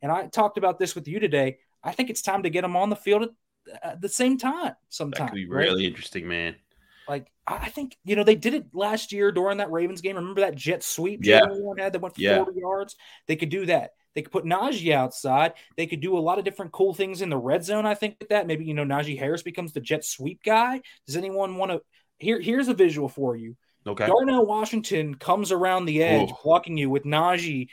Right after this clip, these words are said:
Speaker 1: trying to be
Speaker 2: Ooh.
Speaker 1: that guy. Uh,
Speaker 2: Ooh.
Speaker 1: touchdown every time, by the
Speaker 2: Yeah.
Speaker 1: way. Uh, I, I just think that, you know, people don't realize that Najee Harris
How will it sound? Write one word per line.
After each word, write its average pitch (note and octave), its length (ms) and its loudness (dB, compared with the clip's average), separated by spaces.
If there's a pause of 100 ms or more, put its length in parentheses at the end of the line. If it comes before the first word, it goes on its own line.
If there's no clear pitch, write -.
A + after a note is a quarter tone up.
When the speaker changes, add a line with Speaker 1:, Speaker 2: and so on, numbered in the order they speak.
Speaker 1:
trying E3 300 2
to D3 60 0
be D#3 100 0
Speaker 2:
Ooh. C#3+ 40 2
Speaker 1:
that D3 240 4
guy. A2 360 -14
Uh, D3+ 340 4
Speaker 2:
Ooh. A#2+ 220 2
Speaker 1:
touchdown D3 520 4
every C#3+ 220 0
time, C3+ 440 -4
by B2+ 180 -2
the A2 120 -6
Speaker 2:
Yeah. F2 160 0
Speaker 1:
way. - 80 -8 (440)
Uh, C#3 120 -6 (280)
I, F#3 200 -2
I B3+ 60 -2
just A#3 260 -8
think F#3 260 -8
that, C#3 260 0 (160)
you D#3+ 120 -6
know, C#3+ 200 -2
people F3+ 580 -4 (680)
don't A3 320 2
realize D#3 600 0
that C#3 160 -6
Najee C3+ 400 -4
Harris A#2 720 -10